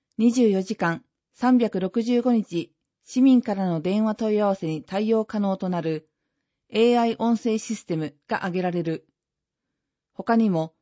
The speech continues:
インターネットの世界に市役所の窓口を作るバーチャル市役所というものも考えられる。こうしたエーアイを活用した仕組みを導入することで、市民の利便性向上に加え、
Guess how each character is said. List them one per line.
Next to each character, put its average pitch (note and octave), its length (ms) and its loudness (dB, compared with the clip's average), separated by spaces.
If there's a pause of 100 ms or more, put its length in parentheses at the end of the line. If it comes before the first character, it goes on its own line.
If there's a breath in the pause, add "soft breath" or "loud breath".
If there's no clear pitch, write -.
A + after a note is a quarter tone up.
(220)
イ A3+ 140 4
ン B3 80 2
タ C4 160 2
ー C4 40 4
ネ C4 120 6
ッ - 40 -2
ト A#3 140 -4
の F#3 80 -2
世 G3+ 140 -6
界 F#3 240 -2
に D#3+ 280 -6 (200)
市 - 180 -6
役 B3 160 0
所 G#3+ 160 -2
の F3 100 0
窓 F3 220 -2
口 G3+ 220 -4
を D#3+ 80 -2
作 - 220 -8
る D#3+ 220 -10 (680)
バ A3 180 2
ー A#3 40 -6
チ B3+ 100 -4
ャ - 20 0
ル A#3 100 0
市 A#3 160 -6
役 G#3+ 200 -2
所 - 300 -6 (180)
と A3+ 120 -2
い A#3+ 140 2
う A#3 60 2
も A3+ 100 2
の A3+ 120 2
も F3+ 120 -2
考 F3+ 300 -6
え F3+ 100 -2
ら E3+ 80 -4
れ E3 140 -4
る。 D#3 200 -12 (1400)
こ B3 180 0
う B3+ 60 2
し - 80 -20
た A3 180 -2
エ A3+ 40 0
ー B3 180 2
ア B3+ 100 0
イ G#3+ 60 0
を F3+ 60 -4
活 F#3 260 -12
用 G3 140 0
し G3 80 -10
た F#3+ 100 -8
仕 - 160 -14
組 F#3+ 200 -2
み F#3+ 60 -2
を F#3+ 40 0
導 G3+ 240 -2
入 G#3+ 140 0
す G#3 140 -6
る G3+ 100 -4
こ G#3 100 -6
と F#3 100 -10
で、 D#3 280 -6 (560)
市 - 160 -2
民 B3+ 200 8
の G3 120 2
利 E3+ 100 0
便 A3 220 0
性 G#3 260 -4
向 G#3 220 -4
上 F#3 160 -4
に D#3 100 -6
加 D#3 320 -6
え、 D#3 220 -8